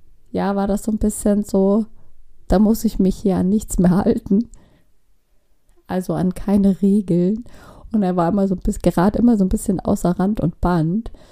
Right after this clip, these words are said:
Das hab ich dann aber thematisch auch mal aufgegriffen mit ihm. Und dann wurde das besser in den Zeiten, wenn ich nicht da war, dass auch er trotzdem sich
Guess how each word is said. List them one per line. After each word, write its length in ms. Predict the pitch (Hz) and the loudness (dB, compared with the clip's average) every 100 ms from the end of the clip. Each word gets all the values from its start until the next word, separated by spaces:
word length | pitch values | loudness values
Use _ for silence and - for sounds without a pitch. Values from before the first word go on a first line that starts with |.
| - - | -20 -16
Das 180 | - - | -10 -6
hab 120 | 208 | -6
ich 100 | - | -6
dann 160 | - 175 | -4 -4
aber 200 | 170 165 | -2 -4
thematisch 580 | - 175 160 185 160 - | -2 -2 -2 -4 -6 -10
auch 140 | - | -6
mal 120 | 160 156 | -4 -2
aufgegriffen 840 | 160 151 - - - 170 - 160 | -2 -4 -10 -12 -12 -12 -8 -6
mit 260 | 156 - | -6 -4
ihm. 280 | 175 165 185 190 | -4 -4 -6 -10
Und 180 | 156 | -6
dann 280 | 165 156 156 - - - - _ - | -4 -4 -6 -12 -20 -20 -20 _ 0
wurde 260 | 190 208 | 2 2
das 200 | 175 - | -4 -6
besser 440 | - 190 - 160 147 | -2 -2 0 0 0
in 120 | 156 | -2
den 160 | 147 | -4
Zeiten, 460 | - - 151 - 156 | -6 -6 -4 -4 -4
wenn 120 | 147 | -2
ich 160 | 160 - | -4 -6
nicht 240 | 156 - | -6 -4
da 280 | 147 156 185 | 0 0 2
war, 260 | 147 156 - - | 2 0 -4 -6
dass 300 | - - - | -6 -4 0
auch 280 | 151 156 - - - - - - | 0 0 -6 -18 -20 -20 -20 -8
er 300 | 165 170 180 | -2 0 0
trotzdem 760 | - 180 - - 180 165 185 - - - | -2 -2 -2 -4 0 2 0 -4 -12 -16
sich 600 | - 185 - - - | -6 -4 -4 -8 -20